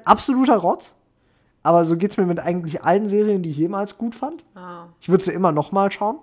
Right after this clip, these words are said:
Speaker 1: aber ich find sie auch prinzipiell scheiße. <laughs> Ähm, Spartacus war n-, n-, n-, für mich eine etwas blutigere Version von Game of Thrones. Mit
Speaker 2: Hab ich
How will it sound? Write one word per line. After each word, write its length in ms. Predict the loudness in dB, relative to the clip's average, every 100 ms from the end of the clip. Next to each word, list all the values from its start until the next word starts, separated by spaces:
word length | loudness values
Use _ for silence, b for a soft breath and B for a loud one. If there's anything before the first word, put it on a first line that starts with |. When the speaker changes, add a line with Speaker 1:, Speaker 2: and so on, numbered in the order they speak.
| _
Speaker 1:
aber 120 | 0
ich 80 | 0
find 160 | 0 -2
sie 80 | -2
auch 120 | -4
prinzipiell 420 | -8 -8 -6 -4
scheiße. 460 | 0 0 0 -4 -8
<laughs> 60 | B B B B B 0
Ähm, 420 | 4 6 4 2 -4 -8 -20 -20 _ _ _ _ B B B
Spartacus 640 | 0 6 6 6 0 -2 2
war 120 | 0
n-, 120 | 0
n-, 560 | -6 -8 -10 -8 -6 -6
n-, 80 | -8 -14 b b b
für 160 | 0 2
mich 340 | 4 2 -4 -6
eine 160 | -4
etwas 420 | -4 -2 -4 -4 -6
blutigere 840 | -4 -2 -2 -2 -2 -2 -2 -4 -4
Version 400 | -4 0 -2 -2
von 180 | -6 -6
Game 180 | -6 -6
of 140 | -8
Thrones. 480 | -8 -8 -8 -16 _ _ -6
Mit 60 | 0
Speaker 2:
Hab 80 |
ich 60 | 6